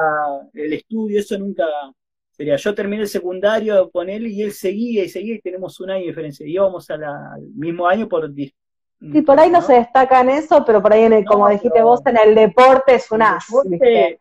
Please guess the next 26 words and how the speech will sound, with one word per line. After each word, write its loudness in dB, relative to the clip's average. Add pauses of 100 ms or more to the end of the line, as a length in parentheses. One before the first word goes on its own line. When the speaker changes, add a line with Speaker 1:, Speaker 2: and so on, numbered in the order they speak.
Speaker 1:
en -10
lo 0
que -8
le -4
dé, 4 (240)
en -14
lo -6
que -14
le -4
dé, -2
al -2
ping-pong, -2
al -6
vóley, -2
al -2
básquet, -4
al, -8
al -8
Speaker 2:
Y -20
Speaker 1:
fútbol, 0
Speaker 2:
sí. 2 (460)
Speaker 1:
más -2
el -12
chabón, -4
y -10
bueno. -6